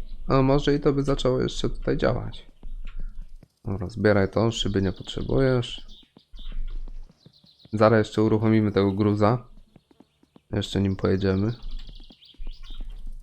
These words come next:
Drzwi to sobie też tutaj zostaw. Tam to koło by mi się przydało, ale nie mam w sumie tego elementu zawieszenia tutaj, e, z tyłu.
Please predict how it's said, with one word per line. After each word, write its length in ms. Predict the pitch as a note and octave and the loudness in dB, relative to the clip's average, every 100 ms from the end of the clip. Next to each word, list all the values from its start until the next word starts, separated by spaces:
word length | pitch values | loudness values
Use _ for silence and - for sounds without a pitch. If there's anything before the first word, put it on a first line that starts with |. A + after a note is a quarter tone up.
| - - - _ _ _ _ _ _ _ | -16 -20 -20 _ _ _ _ _ _ _
Drzwi 260 | G#2+ - A2 | -6 0 0
to 120 | - | 0
sobie 180 | - G2 | -2 -2
też 220 | - F#2+ | 0 -2
tutaj 300 | - - F#2 | -4 -4 0
zostaw. 580 | F#2+ F#2+ - G2+ G2+ - - - - - _ _ _ _ - - | 2 0 0 -2 -2 -8 -20 -20 -20 -20 _ _ _ _ -16 -6
Tam 140 | G2+ | -2
to 100 | G2+ | -2
koło 300 | - G#2 G2 | 4 4 6
by 80 | G2 | 4
mi 140 | F#2+ | 0
się 100 | F#2 | -2
przydało, 600 | F2+ - G2 F#2+ F#2+ G#2+ | -4 -2 0 2 0 0
ale 140 | A#2+ A#2 | 2 4
nie 80 | A#2+ | 6
mam 160 | A#2+ | 6
w 40 | A#2+ | 4
sumie 240 | - C3+ | 0 0
tego 320 | D#3 G#2+ F#2+ | 2 2 4
elementu 340 | G2 G2+ G2+ G2+ | 4 2 0 0
zawieszenia 560 | G2+ G2 F#2+ G2+ G2 | 0 0 0 0 0
tutaj, 360 | G2 - G2+ G2 - - - - - - - | 0 0 2 2 -2 -6 -4 -4 -6 -10 -8
e, 160 | F#2 F#2 | -4 -4
z 120 | - | -2
tyłu. 480 | - G2 F#2 F#2 | 2 4 2 0